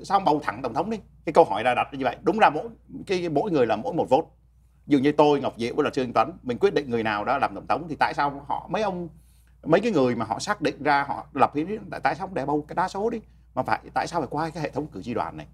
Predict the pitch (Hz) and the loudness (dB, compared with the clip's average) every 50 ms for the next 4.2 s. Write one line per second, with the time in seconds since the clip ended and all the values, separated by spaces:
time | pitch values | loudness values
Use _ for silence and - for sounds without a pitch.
0 | - _ - - _ _ - - - - - - 127 117 156 160 147 131 123 120 | -20 _ -20 -20 _ _ -20 -20 -20 -18 -8 -4 -2 0 2 4 6 4 4 4
1 | 120 113 113 110 - - - 104 98 123 131 139 139 147 147 143 135 135 143 139 | 0 -2 -2 -2 -4 -4 -6 -2 4 4 2 4 2 -2 -2 -2 -2 -4 -4 -4
2 | 135 139 127 117 113 101 - 90 - - 123 110 107 110 107 - 87 - - 120 | -2 -2 -4 -4 -6 -8 -10 -10 -8 -6 -6 -6 -6 -6 -8 -8 -8 -2 0 2
3 | 120 135 156 160 151 139 131 131 139 135 151 151 151 151 151 151 151 139 135 147 | 2 4 2 2 2 0 -2 -2 -2 -2 -2 -2 -4 0 0 2 2 2 4 2
4 | 135 151 139 131 | 2 2 0 -10